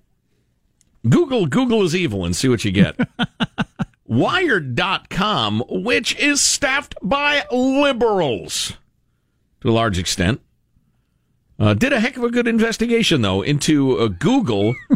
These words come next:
<laughs> uh, Google's efforts to be apolitical.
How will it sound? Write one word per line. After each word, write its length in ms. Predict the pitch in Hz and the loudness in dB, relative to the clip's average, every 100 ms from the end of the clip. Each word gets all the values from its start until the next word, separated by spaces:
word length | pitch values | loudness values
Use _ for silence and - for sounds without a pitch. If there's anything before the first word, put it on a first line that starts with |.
| - - - | 0 -6 -6
<laughs> 460 | - - _ - | -8 -8 _ -6
uh, 80 | 120 127 | -2 0
Google's 400 | 160 226 196 - - | 2 2 0 -2 -4
efforts 420 | 190 202 147 - | -2 -4 -4 -2
to 200 | 156 131 | 0 2
be 360 | 139 175 160 - | 0 0 -2 -2
apolitical. 960 | 185 208 - 208 233 226 - 98 64 | -2 0 0 0 0 -2 -4 -6 -8